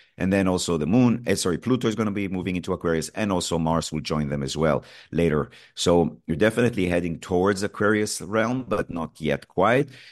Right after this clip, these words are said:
Um, we have Mars still sending a beautiful energy to, um,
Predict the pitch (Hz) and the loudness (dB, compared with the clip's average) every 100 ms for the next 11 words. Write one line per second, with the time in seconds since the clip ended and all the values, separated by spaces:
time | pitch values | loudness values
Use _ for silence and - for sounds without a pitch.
0 | - - 92 90 90 87 - _ _ 92 | -20 0 4 6 6 2 -2 _ _ 2
1 | 98 95 98 87 71 - _ 85 95 107 | 2 4 4 2 -2 -18 _ -2 2 2
2 | 123 - - - 92 101 98 110 110 107 | 2 -4 -10 -10 -2 -2 0 -2 0 0
3 | 95 107 104 107 104 104 101 101 - 98 | 0 0 0 -2 -2 -2 -4 -8 -4 0
4 | 98 95 92 95 | 2 4 2 -2